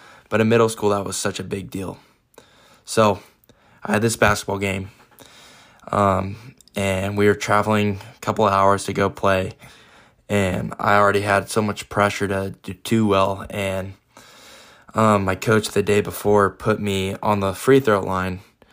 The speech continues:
and was like, "Whoever makes this free throw will start." It was me and this other kid. And I remember sitting there like, First off, this is not right. Why is this the reason? How, how is this gonna determine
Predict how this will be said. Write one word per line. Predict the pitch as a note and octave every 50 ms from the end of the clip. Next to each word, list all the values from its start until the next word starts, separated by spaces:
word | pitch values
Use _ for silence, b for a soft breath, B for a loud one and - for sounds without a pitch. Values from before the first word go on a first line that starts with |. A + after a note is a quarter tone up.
| b b b b b b b b b
and | G#2+ G#2
was | G2+ F#2+ F2+
like, | G2+ G2 F#2+ F#2 - - _ _ _ _ _ _ _ _ _ -
"Whoever | - A2+ A2 A2+ A2+ A#2
makes | A2 G#2+ G#2+ G#2+ - -
this | G2+ -
free | - - - G#2 G#2
throw | - G2+ G2 G2 G2
will | F#2+ G#2 G#2+ G2+
start." | - - - G2+ F#2+ F#2 F2+ - -
It | -
was | G2 G2+ F#2 F#2
me | G#2 G#2+ G#2+
and | G#2+ G#2
this | G2+ G2 - -
other | - A2 G2 G2 F#2+
kid. | - - G2 F#2 F#2 F#2 A#2 - _ _ _ _ B B B B B B B B B B
And | - A2
I | A2 A2+
remember | A2+ A#2 A#2+ A#2 A#2
sitting | G#2+ - - B2 A2+ A2+ G#2+
there | G2+ G2+ G2 F#2+ F#2+ F#2+ - -
like, | G#2 G2+ G2 F#2
First | - - - B2 A2+ -
off, | G#2 G2+ A2 A2+ - _ -
this | - G#2+ -
is | G#2+ F#2+ -
not | G#2 G2+ G2 - -
right. | F#2+ F#2+ F2+ G2 G2 - - -
Why | F#2 G#2 G#2 G#2 G2+
is | G2+ G2+ G2+
this | G2+ G2 - - - _ _ -
the | G2+ G2
reason? | G2+ G#2 G#2 F#2+ G2+ F#2+ -
How, | - - - - - -
how | - B2 A#2+ A#2+
is | A#2+ A2
this | A2 G#2
gonna | - - A2 G#2 G#2
determine | G2 G2+ G2+ F#2 - G2+ G2+ F#2+ G2+ G2+ G2+ G#2